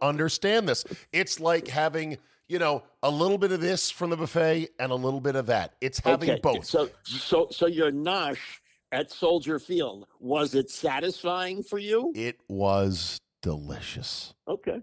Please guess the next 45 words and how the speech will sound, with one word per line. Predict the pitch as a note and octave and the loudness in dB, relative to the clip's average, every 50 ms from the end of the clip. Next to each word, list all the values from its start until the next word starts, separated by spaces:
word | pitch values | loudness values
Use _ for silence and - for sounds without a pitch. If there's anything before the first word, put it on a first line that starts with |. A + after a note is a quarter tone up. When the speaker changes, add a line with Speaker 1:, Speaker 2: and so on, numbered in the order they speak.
| _ - | _ -4
Speaker 2:
Well, | A#2 C3 E3 G#3 | -2 0 2 2
then | G3+ F3+ F3 F3+ E3 | 4 2 2 2 0
fine. | - - C3+ G#2 - - - - | -2 -4 -6 -6 -6 -14 -12 -6
Then, | - C3 C#3 A#2+ - | -4 -2 -2 -4 -4
then | - B2+ B2+ C#3+ | 0 2 2 2
you | C3+ C3 B2 A#2 | 2 2 0 -2
accomplish | G#2+ - - C#3+ C#3 C#3 - D3+ D3 - - - | -2 -2 -4 -4 -4 -2 -2 -2 -2 -2 0 0
your | C3 B2+ | 0 0
goal. | G#2 - A2 - - - - - | 0 -2 -6 -6 -6 -12 -18 -18
Speaker 1:
<laughs> | - - | -8 2
Those | - E3 G#3 A#3+ C#4+ A#3+ | 6 6 6 6 6 4
who | - B3 G#3+ | 2 0 0
don't | E3+ D#3+ F3+ E3 E3 E3 - | 4 6 6 6 6 4 2
understand | C3+ C#3+ C#3 C3 B2+ A2+ - - A#2+ A2+ A2 G#2+ G#2 G2 | 0 0 2 2 0 0 -2 -2 0 0 0 0 0 -2
the | F#2+ - - | -4 -4 -4
ale | F#2+ G2+ G2 F#2+ F#2+ | -2 0 0 0 0
theory | E2+ - - E2+ D2+ D2 C#2 C2+ C2+ C#2 C#2 _ _ - | -2 -4 -6 -8 -8 -8 -8 -10 -12 -14 -14 _ _ -4
are | F#2 F#2+ F#2+ F#2 F2+ | 0 2 2 2 0
hopelessly | - - - C3+ C3+ C3 - - B2 B2 A2+ - - A2 A2+ A2+ | -2 -4 -2 -2 -2 -2 -2 -4 -4 -2 -2 -2 -2 -2 -2 -2
small-minded, | - - - - A2 A2 A2 A2+ A2+ A2 G2+ G2 F#2+ F#2+ F#2 F#2 F2+ D#2+ | -2 -4 -4 -2 2 2 4 4 2 2 2 0 0 0 -2 -4 -6 -8
linear | F2 F2+ F#2+ G#2 G#2+ A2+ A2 G2+ G2 F#2+ | -8 -8 -4 -4 -2 -2 -2 -2 -2 -4
thinkers | F2+ - - F#2+ F2+ E2+ - C2 B1 A1+ - - - - - - - - _ - | -4 -6 -8 -8 -8 -8 -8 -12 -18 -18 -18 -20 -20 -20 -20 -20 -20 -14 _ 2
that | B2 B2 B2+ | 2 4 4
are | B2+ A#2+ | 4 4
like, | A#2 A2 G#2 F#2+ - | 4 4 2 2 -2
<laughs> | - | -4
"Well, | - B2+ D3 A2+ D2 A#1 - _ _ _ _ _ | 0 2 2 2 0 -4 -10 _ _ _ _ _
if | - F#2 E2+ | -14 -12 -8
you | F2+ F#2+ | -8 -8
didn't | E2 F#2 B2 C3 C#3 C3+ | -4 -4 -4 -4 -2 0
watch | C3+ C#3 D3 C#3+ - - | 0 2 0 0 -2 -6
the | B2 B2 C3+ | -4 0 0
end | D#3 E3 | 0 2
of | D3 A#2 | 0 0
the | A2+ G#2 | 0 -2
game, | A2 A#2 B2+ C3+ C3 A2+ | -2 -2 -2 -2 -2 0
what | G#2+ A#2+ C3 - A2 F#2 | 0 0 0 -2 -6 -6
good | A#2 D3 E3+ E3+ | -4 -2 -2 -2
is | C3 - - | -2 -4 -6
it?" | C2+ - _ _ _ - - - _ _ _ _ _ _ _ - | -12 -14 _ _ _ -20 -20 -20 _ _ _ _ _ _ _ -8
That's | D3 D3+ D3+ - - | -6 -6 -6 -6 -6
not | E3+ D3 D#3 E3 | -6 -6 -8 -8
what | D#3+ D#3 D#3 | -6 -6 -4
it's | D#3 D3+ - - | -4 -4 -4 -6
about. | D#3+ D3 - D3 C#3 D3 D3+ B2+ - | -6 -4 -4 -6 -6 -6 -8 -12 -14